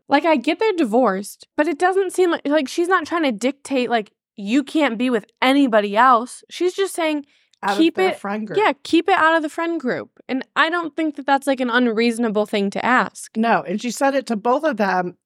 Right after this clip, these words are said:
Speaker 2: <clears throat> with tears in her eyes.
Speaker 1: Yeah. And, like, I just, I just don't understand why it's so hard for him to grasp that that's not, like, a crazy thing to ask of him.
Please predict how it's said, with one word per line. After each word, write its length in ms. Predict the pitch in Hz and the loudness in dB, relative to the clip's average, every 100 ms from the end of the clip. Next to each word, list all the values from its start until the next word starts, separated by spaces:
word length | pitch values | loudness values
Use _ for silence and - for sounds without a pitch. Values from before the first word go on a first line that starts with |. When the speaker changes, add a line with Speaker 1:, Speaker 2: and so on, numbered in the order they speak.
| _ - | _ -6
Speaker 2:
<clears throat> 440 | 226 220 170 _ | -2 0 -2 _
with 180 | 190 262 | -6 -6
tears 320 | - 294 302 | -4 -4 -2
in 140 | 247 185 | -4 -4
her 160 | 135 | -4
eyes. 400 | 104 71 - - _ _ _ _ | -8 -10 -16 -20 _ _ _ _
Speaker 1:
Yeah. 320 | 311 302 202 202 _ _ _ _ _ _ - | 2 2 2 -4 _ _ _ _ _ _ -2
And, 140 | 285 | 0
like, 100 | 302 | 0
I 220 | - 311 349 | 2 2 2
just, 120 | 294 | 0
I 140 | - 359 | 0 0
just 100 | 370 | 0
don't 120 | 381 | 0
understand 340 | 330 320 320 | 0 0 0
why 140 | 294 262 | 2 2
it's 160 | 226 | 2
so 160 | - 269 | 2 2
hard 240 | 240 247 | 2 0
for 100 | 240 | -2
him 160 | 233 240 | -2 -2
to 100 | 233 | -2
grasp 640 | 180 190 202 208 196 - | -4 0 2 0 -4 -4
that 160 | - 214 | -2 2
that's 260 | 233 208 | 0 0
not, 440 | 240 233 233 233 208 | 0 2 4 2 2
like, 240 | 208 208 | 0 0
a 80 | 202 | -4
crazy 480 | - 220 214 196 202 | -6 -2 0 0 -2
thing 240 | 196 185 | -2 -4
to 120 | 196 | -4
ask 380 | - 202 208 - | 0 0 0 -6
of 80 | 196 | -8
him. 320 | 190 - 214 | -8 -8 -12